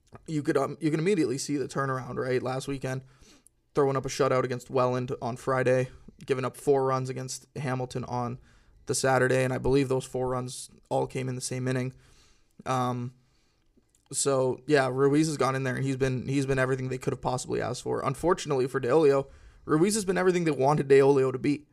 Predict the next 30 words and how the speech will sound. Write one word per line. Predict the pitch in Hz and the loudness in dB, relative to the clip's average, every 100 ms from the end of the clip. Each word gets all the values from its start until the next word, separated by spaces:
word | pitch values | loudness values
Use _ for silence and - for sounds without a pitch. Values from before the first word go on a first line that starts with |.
| _ _ - | _ _ -4
Um, | 123 117 117 113 - | 0 0 -2 -6 -6
and | 127 | -4
unfortunately, | 123 139 135 135 131 | -2 -2 -2 -4 -4
sometimes | 127 127 131 131 127 | -4 -2 -2 -2 -6
you | |
just | 131 127 - | -6 -6 -4
don't | 123 131 | -4 -2
live | 127 | -2
up | 127 | -4
to | - | -4
that, | 120 135 143 | -2 -2 -2
and | 131 131 _ _ _ - - - | -8 -12 _ _ _ -20 -20 -6
in | 143 | -2
this | 143 139 | -2 -2
league | 135 143 | 0 0
with | 139 139 | 0 -2
only | 147 143 143 | -2 -2 -2
four | - 131 131 | -4 -4 -2
import | 160 139 131 | -2 -2 -2
spots, | - 127 127 - - _ _ _ - | 0 0 0 -4 -18 _ _ _ -10
you | 131 | -10
can't, | 127 156 151 139 - _ _ _ _ | -4 0 0 0 -6 _ _ _ _
you | 143 135 135 | -14 -10 -6
can't | 151 139 - | -2 -2 -2
use | 135 131 | -4 -4
two | - 135 | -6 -6
spots | 127 - 110 117 | -6 -6 -6 -6
on | - | -10
the | 104 | -8
same | - 73 87 | -10 -10 -16